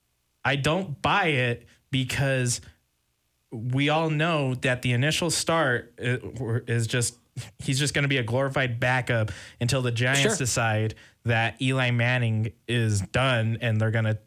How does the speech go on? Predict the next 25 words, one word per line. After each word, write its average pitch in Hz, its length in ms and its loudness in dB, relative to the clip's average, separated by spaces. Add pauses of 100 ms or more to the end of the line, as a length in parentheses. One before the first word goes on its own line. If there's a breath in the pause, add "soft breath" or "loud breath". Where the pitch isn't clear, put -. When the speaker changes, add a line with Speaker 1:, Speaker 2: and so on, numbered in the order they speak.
Speaker 1:
take 135 240 0
him 123 80 2
out 104 220 0
and 110 100 0
swap 147 300 0
him, 110 160 0 (320 loud breath)
which 196 400 0
is 160 120 0
why 139 280 2
I'm 135 100 2
not 135 240 0
buying 139 300 2
the 117 80 2
hype 156 320 2
on 127 100 2
Daniel 123 320 2
Jones. 139 300 2
I 117 80 0
didn't, 139 440 -2 (120)
I 131 80 2
didn't 160 260 0
like 143 280 0
it 147 180 0
when 120 480 0
they 120 260 -2